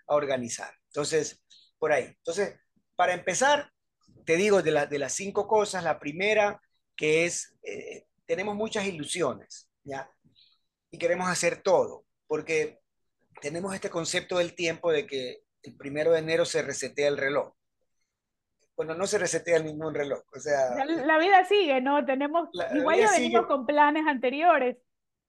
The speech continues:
Speaker 2: que los tenemos que seguir ejecutando, pero tenemos esa idea, ¿no? Como tú bien
Speaker 1: Hay, hay
Speaker 2: dices.
Speaker 1: ese concepto de, de cambio, ¿no?
Speaker 2: Ajá,
Speaker 1: Perfecto.
Speaker 2: el, en
Speaker 1: Entonces
Speaker 2: ese cambio, ¿qué vamos a hacer?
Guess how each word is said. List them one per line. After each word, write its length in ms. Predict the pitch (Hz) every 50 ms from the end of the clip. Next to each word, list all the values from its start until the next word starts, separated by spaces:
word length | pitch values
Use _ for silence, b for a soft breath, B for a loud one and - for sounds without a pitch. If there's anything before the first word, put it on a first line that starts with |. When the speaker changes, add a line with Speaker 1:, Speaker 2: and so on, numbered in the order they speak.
| _
Speaker 2:
que 120 | - 262 254
los 160 | 269 269 262
tenemos 340 | 262 254 247 262 262 294 294
que 120 | 294 269
seguir 220 | 269 269 262 269 277
ejecutando, 640 | 277 285 269 269 302 262 - 403 381 359 349 -
pero 240 | - 320 311 302 311 311
tenemos 360 | - 359 370 403 415 440 427 403
esa 180 | 381 - 392 339
idea, 280 | 320 277 240 208 208 202
¿no? 180 | 208 220 226
Como 320 | 220 254 226 233 233 240 226
tú 120 | - 269
bien 160 | 254 269 -
Speaker 1:
Hay, 100 | 240 202
hay 40 | 202
Speaker 2:
dices. 160 | 220 233 - 254
Speaker 1:
ese 80 | -
concepto 520 | - 196 185 - - 208 - - - 214 196
de, 160 | 185 175 165
de 160 | - 170 -
cambio, 440 | - 185 160 131 117 110 110 117 120
¿no? 260 | 143 165 165 151 - -
Speaker 2:
Ajá, 180 | 220 226 247
Speaker 1:
Perfecto. 280 | 240 240 240 247 247 -
Speaker 2:
el, 60 | -
en 40 | -
Speaker 1:
Entonces 220 | 254 269 302 320 -
Speaker 2:
ese 80 | 370
cambio, 460 | 359 - 330 359 381 370 381 381 - -
¿qué 120 | - 320
vamos 280 | 302 302 311 294 294 302
a 40 | 285
hacer? 340 | 262 262 233 190 165 -